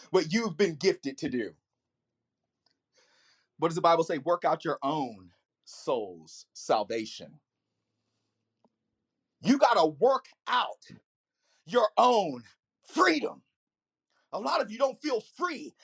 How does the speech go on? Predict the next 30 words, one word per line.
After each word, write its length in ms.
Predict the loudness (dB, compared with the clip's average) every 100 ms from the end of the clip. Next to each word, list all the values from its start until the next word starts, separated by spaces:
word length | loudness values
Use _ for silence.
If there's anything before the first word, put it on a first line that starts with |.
| _
in 140 | -8 -4
your 140 | -4
life 280 | -2 -2 -4
because 360 | -4 -4 -4
you 180 | -8 -18 -20 _
start 460 | -20 -12 -8 -8 -10
the 60 | -8
work 400 | -6 -6 -10 _ _ _ _ _ _
and 100 | -18
you 160 | -16 -16
turn 220 | -14 -12
away. 300 | -10 -10 -12 _ _ _ _ _ _ _ _ _
You 100 | -18
start 380 | -2 4 4 4
the 80 | 4
work, 400 | 4 4 0 _ _ _ _
then 180 | -18
you 80 | -14
make 220 | -8 -10
excuses. 580 | -10 -14 -12 -12 -16 -20 _ _ _ _ -20 -8
You 100 | -6
start 340 | 2 4 4 2
the 60 |
work, 300 | 2 2 0 -8 _ _ _ -20
you 80 | -20
start 240 | -10 -10 -8
focusing 360 | -8 -8 -8
on 140 | -6 -6
everybody 480 | -8 -2 -2 -2 -4
else. 320 | -8 -12